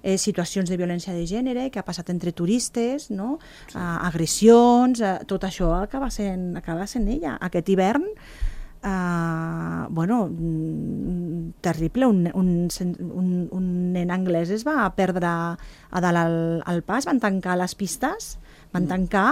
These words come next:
Speaker 1: els pares, un nen de dotze anys que, bueno, pues mira, un, la mare pensava que estava amb el pare, el pare pensava que estava amb la mare, ja van tancar a les set de la tarda,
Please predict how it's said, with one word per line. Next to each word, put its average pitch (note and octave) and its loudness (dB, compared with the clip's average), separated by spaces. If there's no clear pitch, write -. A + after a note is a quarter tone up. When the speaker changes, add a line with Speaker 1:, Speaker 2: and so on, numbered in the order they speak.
Speaker 1:
els G#3+ 2
pares, G#3+ 4
un G#3 2
nen G3 -2
de G3+ 0
dotze F3 0
anys F#3 -4
que, G3 2
bueno, E3 -8
pues - -8
mira, - -10
un, F3 0
la F3+ -2
mare F3 -2
pensava F#3+ -4
que F#3 -12
estava F3+ -6
amb F#3 -2
el G3 -2
pare, C#4+ 0
el A#3+ 0
pare F#3+ 0
pensava F#3 -4
que F#3+ -12
estava F#3+ -6
amb F#3+ -4
la F#3+ -2
mare, C4 -2
ja G3+ 0
van F#3+ -4
tancar G#3 -4
a C#4+ -2
les G3+ -2
set F#3 -4
de G3 -4
la F#3 -4
tarda, G3 -4